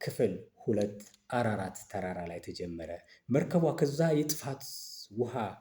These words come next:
በኋላ ፍጥረታትን ወይም ደግሞ እነዛን ሃያ አንዱን ተዋንያንና ኖህን ከነልጆቹ ይዛ ለቀጣዩ የህይወት ፊልም ወይ ደግሞ ለዲስክቱ አራራት ተራራ ላይ አረፈች።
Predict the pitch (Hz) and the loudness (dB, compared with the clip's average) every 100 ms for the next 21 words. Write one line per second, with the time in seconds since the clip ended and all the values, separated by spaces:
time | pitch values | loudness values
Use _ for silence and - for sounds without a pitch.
0 | - 101 90 101 156 240 - - _ _ | -8 -6 -6 -2 0 0 -2 -18 _ _
1 | _ _ _ - - 107 139 143 196 165 | _ _ _ -14 -6 0 0 2 4 4
2 | 123 110 107 117 131 135 127 127 117 - | 4 2 0 -2 0 2 2 0 -2 -6
3 | - 143 135 131 131 104 87 110 110 98 | -6 0 2 2 2 0 -4 -4 -4 -4
4 | 98 110 131 - _ _ 110 123 147 147 | -6 -6 -6 -10 _ _ 4 6 6 4
5 | 127 113 101 95 101 - - 104 87 _ | 4 4 2 -2 -8 -8 -8 -6 -6 _
6 | 101 107 175 220 - - _ 123 147 143 | -10 0 0 0 -4 -20 _ -2 -2 -4
7 | _ - 151 135 107 110 113 120 117 110 | _ 0 4 4 4 4 4 4 4 2
8 | - - - - 214 - - - 202 208 | -6 -16 -12 4 6 6 0 -6 -4 -2
9 | 113 117 165 117 117 92 98 165 165 165 | -2 -2 0 2 2 0 0 2 2 -2
10 | - 196 214 - _ _ - 104 101 95 | -2 -2 -2 -8 _ _ -6 -4 -2 -2
11 | 95 - - _ _ 98 90 87 87 139 | -2 -6 -20 _ _ -6 -4 -4 -2 2
12 | 233 233 - _ _ - 95 - - 92 | 2 0 -12 _ _ -10 -6 -6 -8 -12